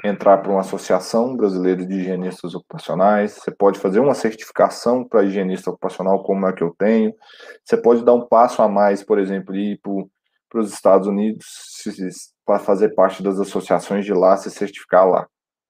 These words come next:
Mas pra ser um higienista ocupacional, você, depende de você, dominar o assunto, estudar e aplicar.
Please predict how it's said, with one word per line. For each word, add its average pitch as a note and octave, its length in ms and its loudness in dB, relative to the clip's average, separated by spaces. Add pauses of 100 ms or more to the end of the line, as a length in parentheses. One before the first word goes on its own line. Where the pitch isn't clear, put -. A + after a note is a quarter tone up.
(120)
Mas A2+ 140 -8
pra D#3 160 2
ser D#3 220 -4
um E3+ 40 -2
higienista A2+ 500 -4
ocupacional, G#2 520 -8 (1800)
você, G#2 460 -4 (760)
depende G#2+ 380 0
de A#2+ 80 -16
você, E3+ 420 -2 (120)
dominar G#2+ 340 2
o E3+ 80 6
assunto, C3+ 480 -6
estudar G2+ 500 0
e F#2+ 60 0
aplicar. - 420 -12